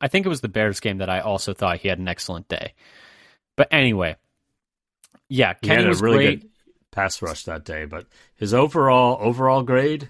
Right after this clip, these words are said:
Speaker 2: this is his best.
Speaker 1: For P F F, yeah. For
Speaker 2: For
Speaker 1: as,
Speaker 2: P F F
Speaker 1: as
Speaker 2: grade.
Speaker 1: much as you wanna trust P F F grades.
Speaker 2: And,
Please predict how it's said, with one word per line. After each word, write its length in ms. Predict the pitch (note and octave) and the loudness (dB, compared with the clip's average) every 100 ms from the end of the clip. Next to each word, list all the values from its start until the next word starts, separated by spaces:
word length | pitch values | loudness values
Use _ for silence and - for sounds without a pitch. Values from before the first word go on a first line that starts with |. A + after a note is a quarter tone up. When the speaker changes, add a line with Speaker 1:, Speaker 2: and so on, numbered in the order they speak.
| _ | _
Speaker 2:
this 200 | - G#2+ | -8 -6
is 100 | G#2+ | -4
his 160 | G2+ F2 | -6 -6
best. 480 | F#2 D#2+ - - - _ _ _ - | -8 -8 -8 -8 -14 _ _ _ 0
Speaker 1:
For 120 | A#2 | 2
P 160 | A#2+ | 2
F 120 | F#2+ - | 0 -2
F, 180 | - | -8
yeah. 140 | E2+ - | -10 -8
For 200 | - F3 | 0 2
Speaker 2:
For 60 | |
Speaker 1:
as, 80 | F3+ | 4
Speaker 2:
P 80 | A#2 | 4
F 120 | F2+ | 4
F 100 | G2 | 2
Speaker 1:
as 140 | D#3+ D3 | 4 4
Speaker 2:
grade. 100 | E2 | 4
Speaker 1:
much 180 | F3 D#3+ | 4 2
as 140 | C3+ | 0
you 80 | C#3 | 2
wanna 320 | B2 A2+ G2+ - C3+ | 2 2 -2 -10 -4
trust 240 | A2+ - | -2 -2
P 120 | - | -2
F 100 | F#2+ | -4
F 160 | F2+ - | -4 -8
grades. 240 | D#2 C#2 | -12 -4
Speaker 2:
And, 240 | G#2+ G2+ | 0 2